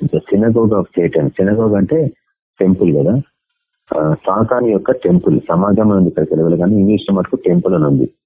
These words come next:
ఆ, synagogue అని ఉంది. The synagogue of Satan. వారిని రప్పించదును.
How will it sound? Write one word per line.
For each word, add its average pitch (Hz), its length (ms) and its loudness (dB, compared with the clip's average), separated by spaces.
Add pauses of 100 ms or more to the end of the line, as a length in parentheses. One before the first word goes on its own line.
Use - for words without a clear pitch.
(140)
ఆ, 67 40 -4 (140)
synagogue 104 400 0
అని 71 120 0
ఉంది. 69 180 0 (600)
The - 80 -2 (100)
synagogue 110 460 2
of - 40 -4 (180)
Satan. - 260 0 (920)
వారిని 90 280 2
రప్పించదును. 78 720 0